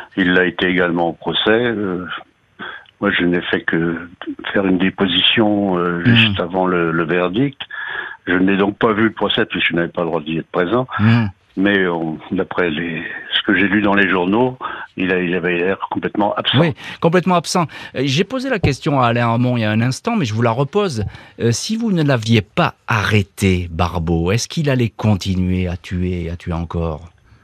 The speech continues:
Speaker 1: Ben, quand on l'arrête, on trouve déjà la panoplie du tueur, c'est-à-dire il est en train de préparer un nouveau crime. D'ailleurs, euh, les trois jours précédant son arrestation,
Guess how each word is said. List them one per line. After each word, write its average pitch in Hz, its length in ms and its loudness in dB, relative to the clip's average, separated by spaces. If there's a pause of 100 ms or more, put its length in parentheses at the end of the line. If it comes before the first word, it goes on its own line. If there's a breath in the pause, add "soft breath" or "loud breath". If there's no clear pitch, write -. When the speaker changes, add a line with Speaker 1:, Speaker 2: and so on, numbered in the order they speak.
(380 soft breath)
Speaker 1:
Ben, 92 100 -8
quand - 220 0
on 101 80 4
l'arrête, 104 420 2
on 95 140 0
trouve 87 300 -6
déjà 87 280 2
la 90 120 2
panoplie 85 500 -2
du 78 160 -2
tueur, 110 340 2
c'est-à-dire 92 600 -2
il 80 160 0
est 80 180 -2
en 85 60 -2
train 95 240 0
de 87 80 -4
préparer 85 680 0
un 78 80 0
nouveau 76 260 -2
crime. 123 400 0 (400 loud breath)
D'ailleurs, 92 520 2 (140)
euh, 87 400 -4 (840 loud breath)
les 95 100 2
trois - 240 2
jours 98 280 2
précédant 90 480 0
son 87 200 2
arrestation, 85 760 0